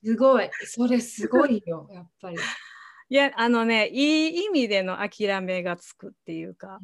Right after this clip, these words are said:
Speaker 1: うーん。
Speaker 2: なんか、あ、どうにもできないことなので、
Speaker 1: どうにもできない。
Speaker 2: まあ、どうにもできない中で、
Speaker 1: うん。
Speaker 2: 自分ができることは、
Speaker 1: うん。
Speaker 2: あの、息子にね、兄弟を作ってあげることぐらいかなと思っ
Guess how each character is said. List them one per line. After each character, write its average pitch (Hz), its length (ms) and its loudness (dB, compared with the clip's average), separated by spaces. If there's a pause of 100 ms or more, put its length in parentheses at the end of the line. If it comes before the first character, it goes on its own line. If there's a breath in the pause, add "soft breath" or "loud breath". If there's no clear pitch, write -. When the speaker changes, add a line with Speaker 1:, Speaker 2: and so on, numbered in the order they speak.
(180)
Speaker 1:
う 196 40 -16
ー 185 40 -14
ん。 190 560 -12
Speaker 2:
な - 60 -8
ん 175 40 -6
か、 208 140 0
あ、 214 80 0
ど 233 200 2
う 247 40 0
に 277 120 2
も 240 120 -2
で 185 140 -4
き 208 100 -10
な 180 120 -8
い - 120 -20 (160)
こ - 140 -6
と - 240 -14 (140)
な 185 120 -6
の 170 160 -10
で、 190 400 -4 (220)
Speaker 1:
ど 190 40 -14
う 196 40 -10
に 190 100 -8
も 175 60 -10
で 170 100 -12
き 180 80 -18
な 160 100 -12
い。 147 60 -16
Speaker 2:
ま 220 80 -18
あ、 - 20 -16
ど 233 140 2
う - 40 2
に 285 140 4
も 269 140 2
で 233 140 2
き 277 160 -2
な 226 180 2
い 190 80 -6
中 190 300 -4
で、 185 340 2
Speaker 1:
う 269 40 -20
ん。 - 20 -20
Speaker 2:
自 208 140 -10
分 220 200 -6
が 220 100 -4
で 240 120 -2
き 254 100 -6
る 233 100 -2
こ 233 140 -4
と 156 360 -14
は、 202 300 -6 (120)
Speaker 1:
う - 20 -20
ん。 175 160 -18
Speaker 2:
あ 185 140 -12
の、 170 120 -14
息 185 220 -20
子 185 80 -10
に 175 260 -10 (120)
ね、 190 260 -14
兄 190 100 -8
弟 175 180 -6 (220)
を - 120 -16
作 - 200 -20
っ - 40 -20
て - 160 -12
あ 180 80 -8
げ 202 100 -10
る 196 80 -12
こ 208 140 -14
と 208 100 -12
ぐ 220 100 -8
ら 175 120 -8
い 170 40 -14
か 175 120 -12
な 202 240 -10
と 180 120 -12
思 170 180 -12
っ - 20 -20